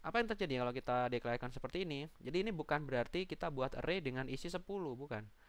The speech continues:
Yang dimaksud di sini adalah kita membuat array kosong, nggak ada isinya, dengan ukuran sepuluh. Jadi ada sepuluh elemen. Terus bagaimana, Pak, kalau misalnya kita buat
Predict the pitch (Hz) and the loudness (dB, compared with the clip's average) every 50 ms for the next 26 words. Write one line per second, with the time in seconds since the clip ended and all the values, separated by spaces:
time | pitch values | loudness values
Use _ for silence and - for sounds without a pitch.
0 | - - - - - - - 131 131 131 131 127 127 131 131 131 131 139 135 123 | -20 -20 -20 -20 -18 -14 -10 -8 -8 -8 -8 -8 -8 -8 -6 -6 -4 -4 -4 -4
1 | 120 131 160 175 156 127 123 147 156 - - 147 - 180 185 175 156 131 135 131 | -6 -6 -6 -4 -2 -2 -2 -2 -2 -4 -6 -6 -4 -4 -4 -4 -2 0 0 0
2 | - 185 202 190 135 123 143 190 - - - - - - - - - - - - | 0 0 0 2 2 2 0 -2 -4 -10 -18 -20 -20 -20 -18 -18 -16 -16 -16 -16
3 | - - - - - 190 190 - - 151 123 127 165 202 175 143 139 131 143 143 | -16 -18 -6 2 4 4 4 4 0 -2 -2 -2 -4 -2 0 2 2 2 2 0
4 | 147 - 165 147 131 120 113 147 202 - - - - - - - - - - - | 0 -2 -2 -4 -2 -4 -4 -4 -6 -10 -14 -16 -16 -18 -18 -20 -20 -20 -20 -20
5 | - - - - - - - - - - 131 131 131 143 151 151 147 151 - - | -20 -20 -20 -20 -20 -20 -20 -20 -14 -8 -6 -4 -2 0 0 0 -2 -6 -6 -2
6 | 160 165 175 185 190 180 - - - 185 156 120 107 107 113 - 151 147 131 127 | 2 2 4 2 2 -2 -4 -4 -2 -2 -2 -2 -2 -2 -2 0 0 0 0 0
7 | - - - - 143 147 151 - - 139 139 135 139 131 113 107 101 98 98 - | 0 -2 -6 -6 -4 -2 -2 -2 0 0 0 0 0 -2 -4 -6 -6 -8 -12 -14
8 | - - - - - - - - - - - - - - - - - - - - | -18 -20 -20 -20 -20 -20 -20 -20 -20 -20 -20 -20 -20 -20 -20 -20 -20 -20 -20 -20
9 | - - - - - - - 175 190 - 175 170 170 180 220 254 254 185 147 123 | -20 -20 -20 -20 -20 -10 -8 -8 -2 0 2 4 4 4 4 2 2 0 -2 -4
10 | 131 131 139 147 143 151 147 151 151 165 156 139 123 131 131 - | -4 -6 -6 -6 -6 -6 -4 -4 -2 -2 -2 -2 -2 -2 -4 -4